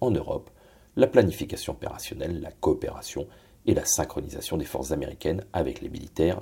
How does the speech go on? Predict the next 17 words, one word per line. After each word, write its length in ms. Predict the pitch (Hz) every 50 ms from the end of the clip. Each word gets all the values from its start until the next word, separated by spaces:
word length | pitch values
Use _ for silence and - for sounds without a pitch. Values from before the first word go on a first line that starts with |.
| - -
d'autres 320 | 69 71 98 95 - -
pays 280 | - - 71 71 78 80
de 120 | 71 73
l'otan. 320 | 73 - - - - - - _ _ _ _ _ _ _ _ _ _ _ _ _ _ _ _ _ - _ _ _ _ _ _ _ - _ _ _ _ _ _ _ _ _ _ _ _ _ _ - _ _ - -
Marine 320 | 104 110 131 131 156 147 117
nationale. 580 | 104 101 - - 76 - - - - - - - - - - - - - - - -
La 160 | - - - 71
Lorraine, 440 | - 82 92 120 160 170 - 101 - -
l'une 340 | - 78 82 95 113 104 85
des 80 | 76 73
frégates 380 | - - 85 78 73 - -
multimissions 580 | 92 95 90 - - 78 76 73 - - 85 170
de 100 | - 82
la 100 | 73 69
Marine 260 | 69 69 69 80 73
nationale 340 | 69 - - - - - -
française, 480 | - - 117 107 - 160 151 - -